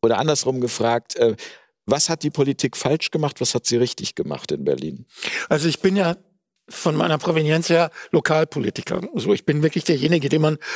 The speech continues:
Speaker 2: im Supermarkt trifft und wo man dann halt sagt, "Delvaux".
Speaker 1: Herr, Herr Delvaux, wir brauchen hier mal,
Speaker 2: Aber,
Speaker 1: äh,
Speaker 2: ne, ähm,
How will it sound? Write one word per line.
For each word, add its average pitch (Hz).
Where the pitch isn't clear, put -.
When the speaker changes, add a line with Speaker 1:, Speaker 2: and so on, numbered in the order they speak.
Speaker 2:
im 143
Supermarkt 165
trifft -
und 190
wo 170
man 175
dann 160
halt 151
sagt, 165
"Delvaux". 220
Speaker 1:
Herr, -
Herr 113
Delvaux, 139
wir 127
brauchen 117
hier 117
mal, 110
Speaker 2:
Aber, -
Speaker 1:
äh, -
Speaker 2:
ne, 196
ähm, 185